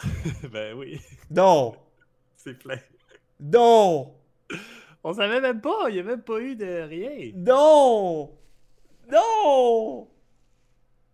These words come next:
Speaker 1: Oh my god.
Speaker 2: Non.
Speaker 1: Oui.
Speaker 2: Y a-tu des, des, wait-, des, des personnes sur la waiting list ?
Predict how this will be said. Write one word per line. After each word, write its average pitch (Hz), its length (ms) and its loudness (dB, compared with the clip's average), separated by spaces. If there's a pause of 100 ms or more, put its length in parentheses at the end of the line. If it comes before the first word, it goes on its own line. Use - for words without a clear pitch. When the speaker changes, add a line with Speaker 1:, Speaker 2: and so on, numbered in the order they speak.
(180)
Speaker 1:
Oh 101 500 -16
my 92 340 -20 (100)
god. - 320 -20 (260)
Speaker 2:
Non. 185 680 -2 (2500)
Speaker 1:
Oui. 139 280 -12 (220)
Speaker 2:
Y 139 40 -6
a-tu 139 200 -14
des, 151 220 -2
des, 135 200 -6
wait-, 131 340 -8
des, 131 160 -8
des 123 100 -10
personnes 127 240 -14
sur 151 100 -8
la 131 60 -6
waiting 135 260 -10
list ? 247 360 -12